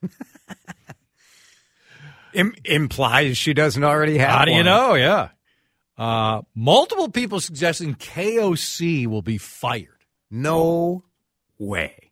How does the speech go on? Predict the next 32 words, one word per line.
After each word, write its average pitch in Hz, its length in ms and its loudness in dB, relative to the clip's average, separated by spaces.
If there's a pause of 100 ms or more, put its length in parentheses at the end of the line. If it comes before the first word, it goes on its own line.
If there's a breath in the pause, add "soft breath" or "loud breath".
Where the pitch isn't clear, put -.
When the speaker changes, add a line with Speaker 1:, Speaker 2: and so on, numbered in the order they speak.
(120)
Speaker 1:
Yeah. 82 140 -18 (400)
I, 120 420 -2
uh, 82 500 -12
Speaker 2:
No 127 220 -2
way. 110 200 -8 (840)
Speaker 1:
I 208 140 4
think 427 220 -4
there's 403 180 -2
some 240 160 -6
legitimate 156 480 0
Speaker 2:
Kwesi 220 440 4
maybe 123 500 -2 (140)
is 131 320 -2
more 135 200 2
on 113 100 0
the 92 80 -4
hot 117 260 2
seat. 82 320 -10 (680)
Speaker 1:
I 151 100 2
think 320 180 -6
there's - 180 -4
some 220 160 -6
legitimate 156 520 -2
criticism 156 680 -6
on, 113 720 -4 (400)
does 123 180 -4
he 113 180 -6
adapt 104 680 -6 (1040)
to 120 280 -4
the, 104 300 -6
uh, 92 240 -8
quarterbacks? 151 1040 -10